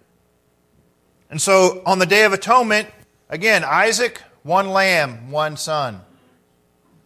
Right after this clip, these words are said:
Passover, one lamb for all, one family.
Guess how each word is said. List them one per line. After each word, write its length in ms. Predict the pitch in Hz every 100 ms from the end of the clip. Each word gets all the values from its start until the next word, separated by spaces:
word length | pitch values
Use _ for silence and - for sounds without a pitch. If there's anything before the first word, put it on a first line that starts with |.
| _ -
Passover, 760 | 180 196 - 165 139 120 92 _ _ _ _ _ _ _ _ _
one 280 | 123 165 170
lamb 560 | 170 175 165 127 95 90 _ _ _ _ _ _ _ _
for 300 | _ 131 - - _ _ _ _ _ _ _ _ _ _
all, 480 | 139 139 131 127 - _ _ -
one 200 | 127 120
family. 520 | - 156 147 92